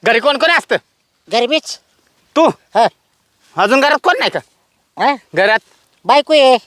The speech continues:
Speaker 1: बायको आहे?
Speaker 2: पोरं आहे.
Speaker 1: पोरं आहे? किती आहेत पोरं?
Speaker 2: पोरं दोन.
Speaker 1: दोन?
Speaker 2: हा.
Speaker 1: काय म्हणजे मुलगा आहे का मुलगी आहे?
Speaker 2: मुलगा, मुलगी.
Speaker 1: मुलगा, मुलगी आहे का?
Speaker 2: हम्म.
Speaker 1: अरे वा. शाळेत जातात का?
Speaker 2: हा.
Speaker 1: कितवीला आहेत?
Speaker 2: एक पाचवीला, एक तिसरीला.
Speaker 1: हा का?
Speaker 2: हा.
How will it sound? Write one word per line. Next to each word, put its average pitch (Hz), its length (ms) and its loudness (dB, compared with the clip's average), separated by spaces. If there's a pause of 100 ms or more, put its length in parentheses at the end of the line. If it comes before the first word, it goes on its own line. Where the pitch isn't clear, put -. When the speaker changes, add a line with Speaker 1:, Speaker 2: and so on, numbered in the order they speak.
(120)
Speaker 1:
बायको 202 260 2
आहे? 220 100 0 (220)
Speaker 2:
पोरं 269 220 0
आहे. 247 260 2 (300)
Speaker 1:
पोरं 240 180 2
आहे? 226 100 2
किती 262 200 -2
आहेत 302 140 2
पोरं? 208 180 2 (320)
Speaker 2:
पोरं 285 240 4
दोन. 302 260 2 (360)
Speaker 1:
दोन? 196 260 2 (320)
Speaker 2:
हा. 190 160 2 (960)
Speaker 1:
काय 185 140 -2
म्हणजे 214 520 2
मुलगा 233 300 2
आहे 240 220 2
का 247 120 -2
मुलगी 247 240 -2
आहे? 226 240 0
Speaker 2:
मुलगा, 254 240 0
मुलगी. 262 280 0 (540)
Speaker 1:
मुलगा, 202 260 0
मुलगी 226 280 0
आहे 220 120 2
का? 233 120 0
Speaker 2:
हम्म. - 480 -10
Speaker 1:
अरे 123 180 -4
वा. 117 180 -4
शाळेत 247 240 0
जातात 339 280 -2
का? 185 100 -6 (280)
Speaker 2:
हा. 240 220 2 (800)
Speaker 1:
कितवीला 294 280 -2
आहेत? - 160 -4 (380)
Speaker 2:
एक 202 140 -4
पाचवीला, 240 340 0
एक 247 160 2
तिसरीला. 214 360 -4 (360)
Speaker 1:
हा 240 200 0
का? 139 120 -6 (180)
Speaker 2:
हा. 160 120 -6